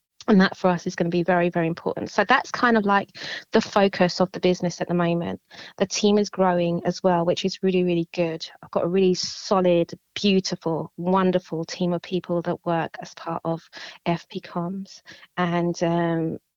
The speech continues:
yeah, I feel eternally blessed that, you know, I literally can do what I have to do, my role in the business. So not just working in the business, but now being able to allocate more and more time working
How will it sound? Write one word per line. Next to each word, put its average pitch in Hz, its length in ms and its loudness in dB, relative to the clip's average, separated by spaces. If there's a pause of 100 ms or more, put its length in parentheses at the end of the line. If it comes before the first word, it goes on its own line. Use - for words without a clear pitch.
(180)
yeah, 185 160 4
I 180 60 2
feel 185 220 4
eternally 175 460 2
blessed 170 520 2
that, 156 260 -2
you 185 120 0
know, 147 280 -4 (440)
I 180 60 4
literally 180 360 4
can 170 300 2
do 180 180 6
what 170 160 2
I 160 80 2
have 170 280 -2
to 180 100 -8
do, 170 420 2 (100)
my 185 300 6
role 165 240 6
in 160 120 6
the 160 60 2
business. 170 460 0
So 165 380 0 (280)
not 190 220 6
just - 220 2
working 180 360 4
in 175 220 2
the 165 80 2
business, 165 640 -2
but 170 200 0 (480)
now 180 340 8
being 180 180 8
able 175 220 6
to - 180 0
allocate - 380 4
more 175 200 8
and 170 100 6
more 160 280 4
time 165 300 0
working 165 340 2